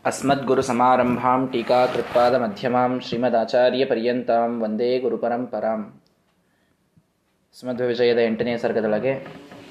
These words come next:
ಶ್ರೀಮದಾಚಾರ್ಯರು ನರನಾರಾಯಣ ರೂಪಿಯಾದ ಪರಮಾತ್ಮನ ಸ್ಥೂಲ ರೂಪ ಚಿಂತನೆಯನ್ನ ಯಾವ ರೀತಿಯಾಗಿ ಮಾಡಿದರು, ಯಾವೆಲ್ಲ ರೂಪಗಳ ಅನುಸಂಧಾನವನ್ನ ಮಾಡಿದರು ಅನ್ನುವುದನ್ನು ನಾವು ವಿಸ್ತಾರವಾಗಿ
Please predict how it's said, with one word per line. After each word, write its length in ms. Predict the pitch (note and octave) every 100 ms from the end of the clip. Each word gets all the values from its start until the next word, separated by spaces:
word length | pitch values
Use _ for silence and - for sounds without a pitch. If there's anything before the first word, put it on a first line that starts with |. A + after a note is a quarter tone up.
| - - -
ಶ್ರೀಮದಾಚಾರ್ಯರು 1300 | B2+ D3 D#3 D3 C#3+ C#3 C#3 B2+ C#3+ D3 A#2 - - - - - - - - _ _ _ - B2
ನರನಾರಾಯಣ 680 | B2+ C#3+ D#3 D3+ D3+ D3 D3
ರೂಪಿಯಾದ 460 | C#3+ C#3+ C#3 C3+
ಪರಮಾತ್ಮನ 580 | - B2+ C#3+ C#3+ D3 C#3+
ಸ್ಥೂಲ 320 | C#3+ C#3+ C#3+
ರೂಪ 220 | C#3+ C#3
ಚಿಂತನೆಯನ್ನ 640 | C#3 C3 B2+ B2+ B2 A#2+ C3 E3+ E3+ - - _ - -
ಯಾವ 220 | B2+ D3
ರೀತಿಯಾಗಿ 520 | D3+ D3 C#3+ C#3 C3+
ಮಾಡಿದರು, 500 | C3 B2+ B2+ B2+ C#3+
ಯಾವೆಲ್ಲ 640 | C#3 B2 C#3 D3+ D#3 D#3+ E3+ D#3+ A2+ - - - -
ರೂಪಗಳ 520 | B2 C#3 D3 D3+ C#3+ C#3
ಅನುಸಂಧಾನವನ್ನ 880 | B2+ B2+ D3 C#3 C#3+ C3 B2+ C3
ಮಾಡಿದರು 500 | C#3 A#2 B2+ B2+ B2
ಅನ್ನುವುದನ್ನು 420 | A#2+ A#2 A#2 B2 C#3
ನಾವು 240 | B2 A2+
ವಿಸ್ತಾರವಾಗಿ 1160 | A2+ - C#3+ D3 D3+ D#3+ D#3+ A#2+ A#2 C3 A2